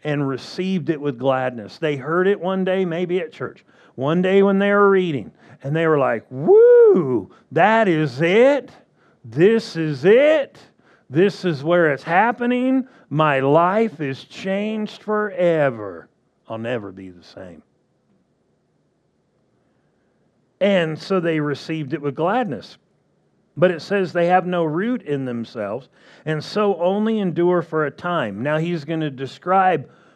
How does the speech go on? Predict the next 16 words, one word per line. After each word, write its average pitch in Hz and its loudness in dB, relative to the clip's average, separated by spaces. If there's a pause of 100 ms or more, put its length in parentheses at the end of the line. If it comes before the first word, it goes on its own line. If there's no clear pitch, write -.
(100)
what 160 -2
comes 175 -2
to - -12
get 151 -4
the 180 -6
people's 156 -8
attention 135 -8 (500)
off 147 0
of 208 -4
the 226 2
word 151 -2 (320)
and 135 -6
to - -14
get 143 -4
them 143 -4 (380)
to 160 -2